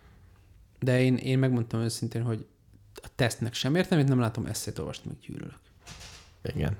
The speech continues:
Speaker 2: és ez végül is másfél, még két és fél óra alatt
Speaker 1: Két és
Speaker 2: megvolt.
Speaker 1: fél óra alatt ki-, hát ez már a harmadik két és fél óra volt, de ez volt az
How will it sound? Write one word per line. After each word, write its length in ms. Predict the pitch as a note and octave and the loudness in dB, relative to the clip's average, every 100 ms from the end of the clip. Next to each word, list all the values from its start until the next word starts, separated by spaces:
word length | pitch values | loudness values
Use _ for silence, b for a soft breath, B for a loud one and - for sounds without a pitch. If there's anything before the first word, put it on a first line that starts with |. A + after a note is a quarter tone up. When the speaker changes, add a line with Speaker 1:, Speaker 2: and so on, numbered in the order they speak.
| - | -4
Speaker 2:
és 180 | F2 - | 0 2
ez 140 | F2 | 2
végül 340 | - C#2+ - | 2 2 0
is 180 | - - | 0 2
másfél, 500 | B1 C#2 - - - | 2 2 2 0 0
még 200 | F#2+ F2+ | 4 4
két 280 | F2 D2+ D2+ | 6 2 2
és 160 | - - | -2 -2
fél 220 | D2 C2 | -2 0
óra 200 | - - | 0 -2
alatt 180 | - - | -2 -2
Speaker 1:
Két 140 | - | -2
és 60 | A2+ | -2
Speaker 2:
megvolt. 220 | A2+ D#2+ | -2 -2
Speaker 1:
fél 140 | - G2 | -2 -4
óra 120 | A2 | -6
alatt 300 | A2+ - - | -8 -10 -16
ki-, 120 | - | -18
hát 240 | - C#3+ - | -6 -4 -2
ez 80 | C3 | -2
már 200 | B2 A#2 | 0 2
a 20 | |
harmadik 380 | B2 A2 G2 - | 2 0 -2 -8
két 200 | - - | -8 -8
és 100 | - | -8
fél 140 | - | -4
óra 100 | A#2+ | 2
volt, 140 | D3+ C#3+ | 4 4
de 80 | A#2 | 2
ez 140 | A#2 | 0
volt 140 | |
az 60 | G2+ | -4